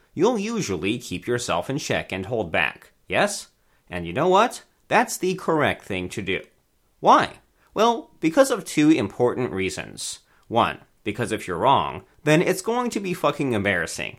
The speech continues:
right? She'll probably laugh at your face and tell her friends, or maybe even yours, and that's bad. And two, she might accuse you of harassing her. That would be devastating, yes? I mean, guys lose their jobs over shit like this.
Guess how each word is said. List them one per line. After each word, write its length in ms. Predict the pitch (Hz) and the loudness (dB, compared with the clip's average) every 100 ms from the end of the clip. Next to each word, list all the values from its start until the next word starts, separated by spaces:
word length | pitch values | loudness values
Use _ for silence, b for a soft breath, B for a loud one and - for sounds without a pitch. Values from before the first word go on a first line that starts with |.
| _ - | _ -2
right? 320 | 143 220 - _ - | 0 0 -6 _ -12
She'll 260 | - 294 | -2 -2
probably 540 | 392 247 190 107 127 113 | 0 0 2 2 0 -2
laugh 400 | 90 135 190 170 | 0 0 0 0
at 160 | 139 | -4
your 180 | 110 151 | -2 -4
face 380 | - 110 76 135 | -2 -2 -2 -4
and 120 | 113 | -6
tell 200 | - 98 | -4 -4
her 120 | 90 | -4
friends, 540 | - 101 85 - - - b b | -6 -4 -4 -6 -12 -14 b b
or 140 | 143 | 0
maybe 300 | 240 220 160 | 2 2 2
even 240 | 156 92 | 0 -2
yours, 540 | 90 95 65 60 - - _ - | -2 -4 -4 -10 -14 -16 _ -12
and 180 | 90 | -8
that's 240 | 104 98 - | -8 -8 -4
bad. 420 | 101 85 50 - _ b b b | -2 -2 -4 -14 _ b b b
And 280 | 117 110 90 | -4 -4 -4
two, 440 | - 190 85 58 - b b | 0 2 2 -2 -14 b b
she 160 | 147 | 0
might 280 | 180 247 262 | 2 2 0
accuse 480 | 151 - 202 190 107 | -4 -4 -4 -2 -2
you 180 | 101 120 | 2 2
of 140 | - | 2
harassing 500 | 98 95 92 - 82 | 0 0 0 -4 -10
her. 300 | - - - b b | -10 -10 -16 b b
That 180 | - 226 | 2 2
would 140 | 233 202 | 2 0
be 100 | 190 | 0
devastating, 720 | 208 135 - 92 67 50 - - | 0 0 -2 -2 -4 -8 -16 -2
yes? 420 | 113 208 - - _ _ 147 | 2 2 0 -12 _ _ 0
I 80 | |
mean, 340 | 160 170 170 170 - | 2 4 2 -2 0
guys 380 | 208 262 - | 2 2 -2
lose 180 | 185 190 | -4 -2
their 140 | 185 180 | -2 2
jobs 380 | 175 226 240 | 2 2 2
over 200 | 127 87 | 0 -2
shit 220 | 90 92 67 | -4 -6 -4
like 240 | 80 - | -6 -6
this. 420 | 76 50 - - | -8 -6 -10 -12